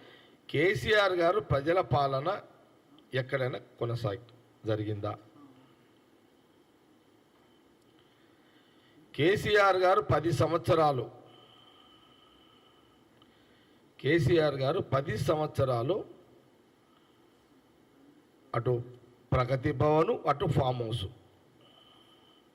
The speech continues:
పదేండ్ల కాలంలో మీరు కాంగ్రెస్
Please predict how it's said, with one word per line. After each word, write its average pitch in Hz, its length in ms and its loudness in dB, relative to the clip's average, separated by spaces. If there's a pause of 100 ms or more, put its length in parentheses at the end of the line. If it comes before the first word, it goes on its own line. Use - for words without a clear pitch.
(800)
పదేండ్ల 185 480 4 (140)
కాలంలో 160 540 2 (1000)
మీరు 175 440 2 (840)
కాంగ్రెస్ 180 420 2